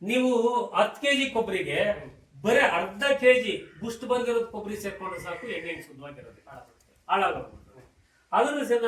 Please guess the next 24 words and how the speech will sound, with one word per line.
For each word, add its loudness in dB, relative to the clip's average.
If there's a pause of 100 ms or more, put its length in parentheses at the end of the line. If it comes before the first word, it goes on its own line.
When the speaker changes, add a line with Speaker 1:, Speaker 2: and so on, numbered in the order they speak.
Speaker 1:
ಮುನ್ನೆಚ್ಚರಿಕೆಯಾಗಿ 0
ಏನ್ -4
ಮಾಡ್ತೀವಿ -6
ಅಂದ್ರೆ, -6
Speaker 2:
ಹ್ಮ್. -12
Speaker 1:
ಯಾವುದೇ 4
ಒಂದು 0
ಕೊಬ್ಬರಿಲಿ -6
Speaker 2:
ಹ್ಮ್. -14
Speaker 1:
ಒಂದ್ -2
ಮಿಸ್ಟೇಕ್ -6
ಇಲ್ದಿರೋ -6
ತರ -2
ನೋಡ್ಕೊಂಡು 0
ಕಾಪಾಡ್ಕೊಂಡು -4
ನಾವೇ -2 (100)
ಗಾಣದಲ್ಲಿ -2
ಮಾಡಿ, -10
Speaker 2:
ಹ್ಮ್. -20
Speaker 1:
ನಮ್ದೇ -4
ಮರದ -4
ಗಾಣದಲ್ಲಿ -6
ಮಾಡಿ, -10
Speaker 2:
ಹ್ಮ್. -20